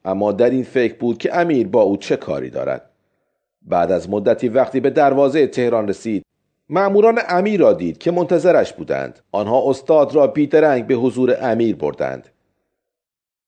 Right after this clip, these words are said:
امیر کبیر با او به گرمی سلام و احوال پرسی کرد و بی مقدمه رفت سر اصل مطلب و گفت: "غرض از مزاحمت انجام کاری مهم بود."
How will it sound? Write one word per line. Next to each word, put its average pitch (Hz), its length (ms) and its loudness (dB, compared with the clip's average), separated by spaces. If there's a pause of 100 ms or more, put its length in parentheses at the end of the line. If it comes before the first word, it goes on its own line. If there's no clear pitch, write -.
(840)
امیر 80 280 -6
کبیر 127 340 2
با 131 160 2
او 139 160 2
به 147 120 -2
گرمی 143 400 2
سلام 127 400 2
و - 20 0
احوال 123 420 0
پرسی 110 420 -4
کرد 85 420 -2
و 156 100 2
بی 175 140 0
مقدمه 165 480 0
رفت 143 260 0
سر 120 140 2
اصل 104 240 -2
مطلب 101 340 -2
و 107 40 -2
گفت: 175 380 -2 (720)
"غرض 214 240 2
از 180 180 -2
مزاحمت 104 760 -4
انجام 131 440 0
کاری 151 420 0
مهم 113 380 -2
بود." 69 280 -10